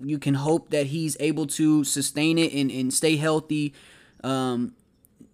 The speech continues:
throughout the entire year like he has done in the past. But, man, I mean, we seen it with Patrick Mahomes last, last year. I mean, they were, they were almost, <laughs> uh, you know, they, they almost, they almost weren't in the Super Bowl at all by losing Patty Mahomes. And,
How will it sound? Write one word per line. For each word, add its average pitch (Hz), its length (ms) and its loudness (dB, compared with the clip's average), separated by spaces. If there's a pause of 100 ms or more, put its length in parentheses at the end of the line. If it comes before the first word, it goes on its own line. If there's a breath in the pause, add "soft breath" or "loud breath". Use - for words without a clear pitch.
(260)
throughout 147 260 4
the 156 80 0
entire 156 300 2
year 156 220 4
like 147 180 2
he 160 140 0
has 147 280 2
done 151 100 0
in 151 80 0
the 147 60 -2
past. 151 500 0
But, 151 280 2 (520 soft breath)
man, 143 220 2
I 139 80 4
mean, 143 160 6
we 151 100 4
seen 170 220 4
it 165 40 4
with 156 140 2
Patrick 160 340 8
Mahomes 170 420 2
last, 147 400 0
last 143 320 0
year. 156 160 2
I 143 60 2
mean, 143 140 4
they 160 120 4
were, 156 320 2 (260)
they 139 100 -2
were 180 160 6
almost, 170 680 4 (120)
<laughs> - 140 -18
uh, 151 260 2
you 156 160 -2
know, 165 160 2
they, 165 140 6 (140)
they 147 100 0
almost, 185 340 2 (180)
they 147 140 -4
almost 202 320 4
weren't 185 200 6
in 175 80 4
the 156 80 0
Super 185 280 -4
Bowl 156 200 4
at 156 80 4
all 180 200 10
by 147 240 2
losing 170 380 4
Patty 135 220 0
Mahomes. 127 360 -4
And, 123 240 -4